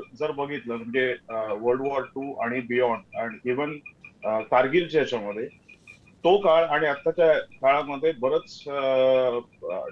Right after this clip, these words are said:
टेक्नॉलॉजिकल चेंजेस, अ, झालेले आहेत. उदाहरणार्थ, अ,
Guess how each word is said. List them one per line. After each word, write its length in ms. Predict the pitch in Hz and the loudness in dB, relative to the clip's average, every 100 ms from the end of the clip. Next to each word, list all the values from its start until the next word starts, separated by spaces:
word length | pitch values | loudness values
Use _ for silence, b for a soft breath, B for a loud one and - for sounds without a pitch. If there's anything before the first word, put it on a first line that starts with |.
| - | -4
टेक्नॉलॉजिकल 680 | 139 170 170 160 156 165 160 | -4 2 4 4 2 -2 -2
चेंजेस, 640 | - 131 135 147 - - | -4 -6 -4 -6 -10 -10
अ, 120 | 117 | -6
झालेले 420 | 117 117 120 120 107 | -2 0 2 4 2
आहेत. 140 | 92 - _ - _ _ _ 127 | -2 -14 _ -20 _ _ _ -2
उदाहरणार्थ, 500 | 143 175 180 170 175 175 180 - 123 | 2 2 2 2 2 2 0 0 4
अ, 420 | 127 120 120 | 4 4 2